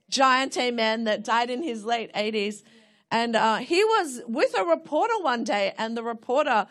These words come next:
was saying to him, "Well, what's going on here? If God is running the show, he's doing a bad job,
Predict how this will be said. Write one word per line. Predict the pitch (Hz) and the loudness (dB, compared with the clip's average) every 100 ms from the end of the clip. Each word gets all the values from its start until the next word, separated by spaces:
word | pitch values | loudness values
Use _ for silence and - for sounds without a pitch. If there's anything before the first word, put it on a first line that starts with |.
| - - - | -10 -20 -2
was | 247 240 | -2 0
saying | 285 311 277 | 0 2 0
to | 254 | 0
him, | 311 220 | 0 0
"Well, | 269 349 | 0 2
what's | 381 494 - | 2 2 -2
going | 226 311 381 440 | 0 2 2 0
on | 453 523 508 466 269 220 | 0 0 0 2 2 2
here? | 254 | 0
If | 320 220 | -2 -2
God | 262 349 453 | 0 2 2
is | 381 247 | -2 0
running | 269 294 330 | 2 2 0
the | 339 | -4
show, | 320 330 277 277 | -2 2 2 2
he's | 277 294 247 | 0 -2 -4
doing | 220 277 311 | -4 -4 -4
a | 196 | -4
bad | - 175 247 | -2 -2 -4
job, | 226 247 - - 202 | -4 -4 -4 -8 -10